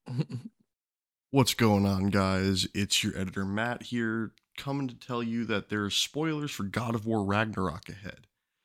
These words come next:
Speaker 2: If you want to avoid those, you should fast forward about twenty-two minutes to about an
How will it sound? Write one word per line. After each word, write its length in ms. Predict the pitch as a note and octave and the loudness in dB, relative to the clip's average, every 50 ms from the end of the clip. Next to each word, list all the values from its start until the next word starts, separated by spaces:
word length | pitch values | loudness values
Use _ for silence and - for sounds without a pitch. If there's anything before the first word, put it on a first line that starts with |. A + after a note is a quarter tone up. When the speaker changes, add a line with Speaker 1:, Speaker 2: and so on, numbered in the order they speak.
| _ _ _ _ _ | _ _ _ _ _
Speaker 2:
If 160 | - - - | -16 -2 0
you 100 | A#2+ C3 | 0 2
want 220 | B2+ C3 C3+ C#3 | 4 2 2 2
to 80 | C#3 C#3 | 4 2
avoid 400 | C3+ A#2+ A#2+ C#3+ D3 C#3+ C#3 B2 | 2 2 2 0 0 0 0 0
those, 540 | G#2 A2 G#2+ G2+ G2 G2 F#2+ F#2+ - - - | 0 0 2 2 2 0 -2 -2 -4 -6 -6
you 120 | - G#2+ G#2 | -6 -6 -6
should 220 | G2+ - A#2 G#2 | -4 -4 -4 -4
fast 300 | - - A#2+ A#2 G#2 - | -4 -6 -8 -6 -8 -6
forward 220 | - A#2 A2+ G#2+ G#2 | -4 -4 -2 -2 -2
about 240 | - F#2+ - - | -4 -6 -8 -8
twenty-two 500 | - - - C#3 C#3+ D3 D3 - - D3+ | -10 -2 0 0 2 2 0 -2 -2 -2
minutes 320 | C#3 C3 C3 C3+ C#3 C3 - - | -2 0 0 -2 -4 -6 -6 -4
to 100 | - A2 | -4 -2
about 180 | G2 G#2 G#2 | -2 -2 -4
an 140 | G#2 G2+ G2+ | -4 -6 -8